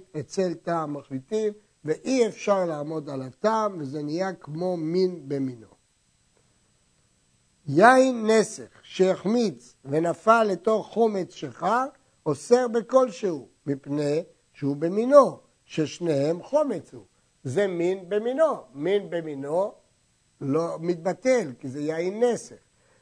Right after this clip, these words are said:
ויין שהתערב עם החומץ, בין שנפל חומץ ליין, בין שנפל יין לחומץ, משארים אותו בנותן טעם.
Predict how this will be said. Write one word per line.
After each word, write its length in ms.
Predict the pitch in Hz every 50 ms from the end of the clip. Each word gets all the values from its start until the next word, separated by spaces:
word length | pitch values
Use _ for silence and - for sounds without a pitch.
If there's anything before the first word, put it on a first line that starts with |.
| _ -
ויין 540 | 123 127 135 165 208 220 233 226 202 175 135
שהתערב 640 | - 165 160 135 - 160 156 156 180 208 220 202 180
עם 160 | 180 170 165
החומץ, 680 | 160 - - - 226 233 226 208 180 160 139 123 - -
בין 300 | 131 180 226 254 247 -
שנפל 440 | - 220 208 196 190 - 202 196 180
חומץ 460 | - - 190 185 180 175 170 - -
ליין, 480 | 165 160 156 151 147 131 127 123 120 127
בין 220 | 170 214 233 220
שנפל 460 | - 202 190 185 175 - 185 180 170
יין 280 | 170 170 170 165 156 147
לחומץ, 640 | 139 135 - - 208 240 254 254 247 240 240 -
משארים 500 | 185 160 - - 151 143 143 160 180 180
אותו 240 | 175 170 - 190 190
בנותן 480 | 185 190 190 190 185 - 208 208 208 208
טעם. 380 | - 254 254 233 185 143 123